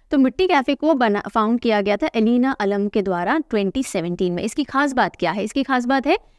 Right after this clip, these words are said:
कि यहाँ पे उन्हीं लोगों को ट्रेनिंग करके काम पे रखा जाता है जिनको फिजिकल, मेंटल या साइकियाट्रिक डिसेबिलिटीज होती हैं, कोई ना कोई बीमारी से ऐसे वो ग्रस्त होते हैं,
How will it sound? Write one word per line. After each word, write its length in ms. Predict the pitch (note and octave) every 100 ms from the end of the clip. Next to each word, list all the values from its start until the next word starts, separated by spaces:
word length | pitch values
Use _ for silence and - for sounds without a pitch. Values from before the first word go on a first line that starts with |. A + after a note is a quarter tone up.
| _ -
कि 60 |
यहाँ 260 | D#4 D4 D4
पे 100 | F4+
उन्हीं 280 | D4 D4+ F4
लोगों 260 | D#4 D4
को 300 | C#4 D#4+ F#4+ _ _ _ -
ट्रेनिंग 340 | C4+ C4 C#4+
करके 320 | C#4 C4 C#4+
काम 320 | C#4+ C4+ A3 A3
पे 100 | C4
रखा 320 | A3 - C4
जाता 260 | A#3 G#3+
है 60 | C#4+
जिनको 240 | C4+ B3+
फिजिकल, 440 | D4 C4 G#3+ - C#4
मेंटल 380 | A#3 G#3 A3 A#3
या 160 | B3+
साइकियाट्रिक 1120 | D#4 - - A3 A3 - B3 G#3+ G#3 - D4+ A3
डिसेबिलिटीज 840 | A3 - A3+ B3 B3 C4 B3 G#3+
होती 200 | F#3+ -
हैं, 100 | G3
कोई 160 | G#3 A#3
ना 80 | G#3+
कोई 140 | B3+
बीमारी 380 | A3 G3+ G3+ A3+
से 140 | A#3
ऐसे 160 | G#3+ G#3+
वो 100 | G#3
ग्रस्त 280 | F#3+ E3+ -
होते 200 | F3 F#3
हैं, 140 | D4+